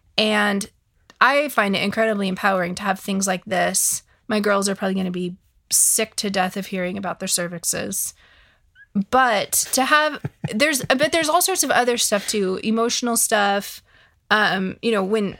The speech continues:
when you have sex, both male and female bodies release oxytocin, which is a bonding hormone.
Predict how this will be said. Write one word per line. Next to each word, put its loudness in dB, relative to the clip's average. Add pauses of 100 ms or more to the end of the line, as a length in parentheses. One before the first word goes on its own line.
(100)
when 0
you 0 (500)
have 0
sex, 0 (220)
both 0
male 2
and 0
female 0
bodies 0 (120)
release 0 (140)
oxytocin, -2 (360)
which 0
is 2
a 2
bonding 0
hormone. -4